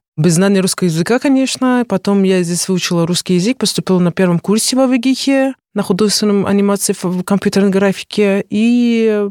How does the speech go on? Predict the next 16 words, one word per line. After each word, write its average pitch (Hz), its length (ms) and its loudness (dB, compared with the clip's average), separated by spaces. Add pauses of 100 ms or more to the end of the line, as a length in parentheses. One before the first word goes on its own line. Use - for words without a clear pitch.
параллельно 180 580 0
как 175 180 -4
бы 180 120 -2
я 180 140 2
начала 185 240 0
знакомиться 190 560 0
с - 240 -2 (100)
россиянами, 202 560 0
с - 80 -6
культурой 196 380 -2
России, 175 380 0
потому 165 400 -4
что 175 300 -2 (160)
здесь 170 280 0
тогда 175 340 0
еще 180 600 0